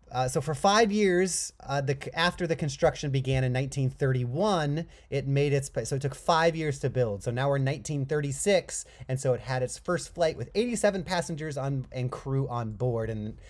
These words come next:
it had all the luminaries like the company chairman and a commander of the army and a commander from World War One and all that. Um, so it took a while for it to get the name, uh, Hindenburg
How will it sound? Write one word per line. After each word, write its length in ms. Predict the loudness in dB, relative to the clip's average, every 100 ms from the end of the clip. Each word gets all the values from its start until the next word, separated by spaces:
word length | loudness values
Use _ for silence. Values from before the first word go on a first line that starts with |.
| -20 -6
it 120 | 0
had 180 | 2 4
all 100 | 4
the 80 | 0
luminaries 640 | 0 0 2 2 2 2
like 140 | 0 -4
the 80 | -2
company 400 | -2 0 -2 -4
chairman 640 | -2 0 0 0 0 -2
and 240 | -2 -6 -8 -14 -14 -10
a 100 | -6
commander 380 | -2 0 2
of 60 | 0
the 100 | 0
army 560 | -2 0 0 0 2 0
and 160 | 0
a 80 | -6
commander 400 | -4 -2 0 0
from 180 | -2 0
World 220 | 2 2
War 160 | 2 2
One 240 | 0 -2
and 120 | -2
all 180 | 0 0
that. 340 | -2 -4 -6 -12 -20 -20 _ _ _ -18 -4
Um, 420 | -2 0 -2 -6 -8 -12
so 140 | -4 -2
it 80 | 2
took 140 | 2
a 40 |
while 300 | 6 8 8
for 160 | 8 2
it 120 | 0
to 40 | -4
get 160 | -6
the 100 | -4
name, 400 | -2 0 2 2
uh, 200 | 2 0
Hindenburg 1000 | 0 2 2 4 2 4 4 2 0 -2